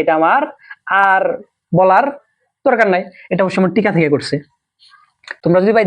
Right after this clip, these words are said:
দেখো যেই টপিকগুলো ভাই আনছি, এই দেখো আমি হান্ড্রেড পার্সেন্ট লিখে দিছি ভাই, এমনিতে আমি লিখি নাই, প্রত্যেকটা টপিক অ্যানালাইসিস করছি, প্রত্যেকটা কোশ্চেন অ্যানালাইসিস করছি, করে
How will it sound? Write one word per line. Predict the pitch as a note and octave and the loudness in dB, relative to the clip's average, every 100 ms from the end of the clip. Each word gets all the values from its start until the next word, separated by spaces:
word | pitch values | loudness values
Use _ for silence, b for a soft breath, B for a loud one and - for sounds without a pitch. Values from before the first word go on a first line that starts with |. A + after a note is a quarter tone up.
| F3+ | 2
দেখো | G3+ D3+ - B B - C#3 | 0 -2 -4 B B -2 2
যেই | A#3 C#4 D4+ D4 B3 | 2 4 6 4 4
টপিকগুলো | G#3+ B3 G3+ B3 A#3+ | 0 2 2 2 2
ভাই | G#3+ | 2
আনছি, | F#3+ F3+ E3 | 0 0 0
এই | E3 | 0
দেখো | D#3+ C#3+ | -2 -2
আমি | C#3+ | -2
হান্ড্রেড | E3+ G3+ | -2 -2
পার্সেন্ট | D#4+ G#3 D3+ | 0 0 0
লিখে | C3+ | 0
দিছি | A#2 B2+ | -4 -6
ভাই, | A#2 _ b b | -8 _ b b
এমনিতে | F3+ G3+ G#3+ A3+ | 0 0 2 2
আমি | G3 | 2
লিখি | D3+ - A#2 | -2 -2 -4
নাই, | - _ _ _ _ - | -4 _ _ _ _ -4
প্রত্যেকটা | F#3+ F#3 - G3+ G3+ G3 | -4 -4 -4 -2 0 -2
টপিক | F#3 G3+ - | -2 -4 -2
অ্যানালাইসিস | F#3 G3 D#3+ F3+ - | -2 0 -2 -2 -4
করছি, | D3+ - - - - | -6 -6 -12 -12 -6
প্রত্যেকটা | F#3+ F#3+ A3 G#3+ G#3+ | -4 -2 -2 -2 -2
কোশ্চেন | G3 F3+ G3 - | -2 -2 -4 -2
অ্যানালাইসিস | G3+ F#3+ - D#3 | 0 0 -2 -2
করছি, | C#3 - B2 B B B - | -4 -4 -10 B B B 0
করে | A3 | 0